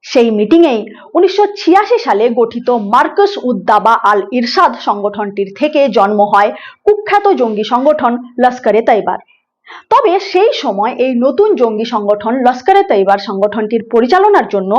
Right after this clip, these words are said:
প্রচুর অর্থের প্রয়োজন ছিল। সেই অর্থের যোগান দেয় আল কায়দা প্রধান ওসামা বিন লাদেন। লাদেন হাফিজ সঈদ, জাফর ইকবাল এবং লাকভিকে প্রচুর অর্থ দেয়, যাতে লস্কর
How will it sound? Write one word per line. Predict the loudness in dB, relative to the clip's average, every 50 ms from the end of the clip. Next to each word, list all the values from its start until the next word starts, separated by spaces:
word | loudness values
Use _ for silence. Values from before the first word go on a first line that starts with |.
| 0 -2 -4 -12 -20 _ _ _
প্রচুর | 0 2 2 2 2 2 2 2 2 0
অর্থের | 0 -2 -4 -8 -6 -2 0
প্রয়োজন | 0 0 0 -2 -4 -8 -8
ছিল। | -8 -8 -8 -8 -8 -10 -14 _ _ _ -20 _ _ _ _ -20 -20 -20 _
সেই | -4 0 2 2 4 4 4 2
অর্থের | 2 0 -2 -6 -6 -4 -4 -2
যোগান | 0 2 2 2 2 0
দেয় | 0 0 0 0 -2 -6 -10 _ _ _ 0 2
আল | 2 2 0 0 -2
কায়দা | -2 -2 -2 -4 -4
প্রধান | -2 -2 -2 -2 0 -2 -2 -4 -4 -6 -4 -2
ওসামা | -2 -2 0 0 0 0 0 0 0
বিন | 0 2 2 4
লাদেন। | 4 4 2 0 -4 -6 -8 -12 _ _ _ _ _ _ _ _ _ -20 -20 -14 _ -2 0 2
লাদেন | 2 4 4 2 2 0 0 -2 -4 -8 -6 -4
হাফিজ | -4 -2 0 0 0 0 -2 -4
সঈদ, | -2 -2 0 0 -2 -4 -8 -12 -6 0 0
জাফর | 2 2 2 0 0 -2 -2 -4 -6
ইকবাল | -6 -2 0 0 0 2 2 0
এবং | -2 0 -2 0 0 0
লাকভিকে | 2 2 2 0 0 0 2 0 0 2 2
প্রচুর | 2 2 2 2 2 2
অর্থ | 2 0 -2 -4 -6 -4
দেয়, | -4 -4 -6 -8 _ _ _ _ _ _ -6
যাতে | -4 -2 -2 0 0 0 2
লস্কর | 2 2 0 0 0 2 2 2